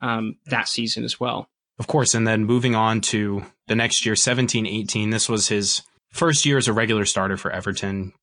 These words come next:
Speaker 2: thirty-eight appearances in all competitions. He ended up with eight goals and three assists. And this is, of course, in the wake of Romelu Lukaku's departure, where w-,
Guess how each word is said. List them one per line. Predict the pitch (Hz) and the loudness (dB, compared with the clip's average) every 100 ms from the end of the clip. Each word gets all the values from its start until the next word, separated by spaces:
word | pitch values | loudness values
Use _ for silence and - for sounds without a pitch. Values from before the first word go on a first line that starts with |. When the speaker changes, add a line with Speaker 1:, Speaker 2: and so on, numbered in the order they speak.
| - | -2
Speaker 2:
thirty-eight | 139 143 135 131 120 | 2 4 4 2 0
appearances | - 113 110 104 107 101 | -2 -2 0 0 -2 -2
in | - 110 | -4 -6
all | 107 107 | -2 -2
competitions. | 104 107 101 98 104 - 101 95 - - _ _ | -2 -2 -2 -4 -2 -2 -2 -4 -6 -8 _ _
He | - 110 | -2 0
ended | 107 107 | 0 0
up | 98 | -2
with | 101 | -4
eight | - 113 | -4 -6
goals | - 110 104 | -2 -2 -2
and | 101 | -2
three | 107 110 | -2 -2
assists. | 101 113 107 - - | 0 0 0 0 -2
And | 113 120 | -2 0
this | 120 | 0
is, | 110 | 0
of | 107 | -2
course, | - 120 110 | 0 0 2
in | - 170 | 2 2
the | 160 | 4
wake | 139 147 147 | 4 2 2
of | - 117 | 0 0
Romelu | 120 127 123 120 | 2 4 2 2
Lukaku's | 113 104 110 110 107 | 0 0 0 0 -4
departure, | 101 - 120 117 110 101 - _ _ | -4 -2 -2 0 -2 -2 -6 _ _
where | - 104 104 104 101 95 101 _ _ _ | -2 0 2 4 2 0 -4 _ _ _
w-, | 107 107 | -4 -4